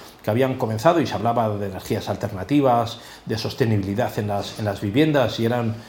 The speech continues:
eh, cuestiones que hace doce o, o, o casi veinte años, con ese mundo verde y ecológico, parecía que esa sostenibilidad era necesaria y algunos proyectos se impulsaron, y no ha sido hasta que ha llegado la crisis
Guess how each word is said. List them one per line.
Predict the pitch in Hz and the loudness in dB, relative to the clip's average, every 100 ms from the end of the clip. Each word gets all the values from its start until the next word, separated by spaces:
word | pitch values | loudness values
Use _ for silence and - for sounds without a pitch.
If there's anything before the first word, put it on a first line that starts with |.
| - - | -16 -6
eh, | 127 117 | -6 -2
cuestiones | 127 113 147 143 | -4 2 2 2
que | - | -2
hace | 123 117 | -2 0
doce | 127 131 113 | 0 2 0
o, | 107 104 95 - - | 0 0 -6 -12 -4
o, | 110 107 - | -2 -2 -4
o | 120 | -2
casi | 135 127 | 0 2
veinte | 113 107 101 | 0 0 2
años, | 135 156 127 - | 2 2 0 -4
con | 113 | -4
ese | 110 | -2
mundo | 120 120 107 | -2 0 2
verde | 123 131 117 | 2 2 0
y | |
ecológico, | 110 110 131 - 117 104 - - - | 0 0 0 0 -2 -2 -4 -12 -6
parecía | 101 - 117 | -4 -2 -2
que | 117 | -2
esa | 117 | -2
sostenibilidad | 107 110 - 110 101 107 123 110 | -2 -4 -2 0 2 2 0 0
era | 113 107 - - - | -2 -2 -4 -18 -8
necesaria | 113 113 110 151 165 202 | -6 -2 4 6 8 6
y | 147 | 4
algunos | 101 117 120 | 0 -2 -4
proyectos | - 113 107 113 113 | -4 -2 -2 -4 -4
se | |
impulsaron, | 113 131 113 156 190 190 - - | -2 0 4 4 2 -2 -8 -4
y | 117 | -2
no | |
ha | 139 | 0
sido | 165 147 113 - | 2 2 2 -4
hasta | - - 113 | -6 -4 -2
que | 131 | 0
ha | |
llegado | 143 147 143 | 2 4 4
la | 139 | 2
crisis | 135 113 147 - | 0 0 0 -2